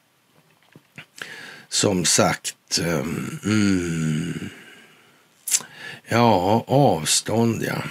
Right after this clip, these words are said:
Mm. "Jag skrattar åt pöbeln och voterar", sa herr Wallenberg. Mm, en gång i tiden, ja. Mm.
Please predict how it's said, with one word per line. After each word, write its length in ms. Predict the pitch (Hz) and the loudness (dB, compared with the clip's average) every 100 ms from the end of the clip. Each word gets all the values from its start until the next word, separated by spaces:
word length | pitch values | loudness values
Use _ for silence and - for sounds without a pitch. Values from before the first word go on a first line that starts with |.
| - - - _ | -12 -16 -20 _
Mm. 680 | 101 98 90 82 80 82 85 - - _ _ - - - - | -2 0 0 -2 -6 -6 -6 -8 -20 _ _ -10 -8 -6 -2
"Jag 160 | 104 | 2
skrattar 680 | - - 131 139 - - 117 | 4 4 6 6 4 4 6
åt 260 | 120 - - | 6 2 -4
pöbeln 640 | - 123 113 107 104 107 | 2 4 4 4 2 2
och 120 | 110 | 2
voterar", 800 | 110 127 - 110 104 113 117 107 - - - - | 2 0 2 2 4 4 4 2 0 -8 -8 -6
sa 300 | - - 120 | 0 4 6
herr 160 | 98 98 | 4 4
Wallenberg. 800 | 113 110 78 78 76 71 76 78 - - - - | 4 4 4 2 2 2 2 -2 -6 -14 -18 -10
Mm, 500 | 98 95 85 80 92 | -4 -2 -2 -4 -4
en 100 | 87 | -2
gång 200 | 87 80 | -2 -2
i 40 | 78 | -2
tiden, 540 | - 85 76 76 78 | 0 2 0 -2 -4
ja. 140 | 71 76 - - _ - | -4 -6 -10 -18 _ -6
Mm. 580 | 90 82 67 62 60 | -4 -4 -6 -8 -12